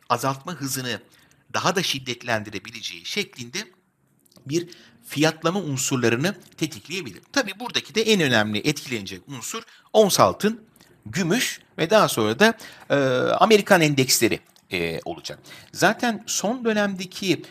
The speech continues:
e, tarım dışı istihdam verisine baktığımız zaman da, e, hani Haziran ve, e, Mayıs'taki o pozitif şokları dikkate almazsak zaten belli bir bant içinde,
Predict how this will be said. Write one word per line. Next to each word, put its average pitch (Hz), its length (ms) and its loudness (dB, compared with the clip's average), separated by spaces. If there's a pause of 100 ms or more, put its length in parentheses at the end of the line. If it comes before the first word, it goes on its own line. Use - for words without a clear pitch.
(220)
e, 120 40 2 (760)
tarım 202 300 -2
dışı - 160 -6
istihdam 180 560 -2
verisine 165 540 -2
baktığımız 175 560 -4
zaman 101 360 0
da, 190 180 0 (300)
e, 117 180 -2
hani 135 260 -4
Haziran 165 720 -2 (160)
ve, 127 160 0 (500)
e, 107 320 -2
Mayıs'taki 139 880 -4
o 110 160 -6
pozitif 165 500 0
şokları 139 640 -2 (120)
dikkate - 420 -4
almazsak 160 800 0
zaten 214 360 -2
belli 180 220 -8
bir 143 160 -12
bant 175 260 -2
içinde, 135 540 -2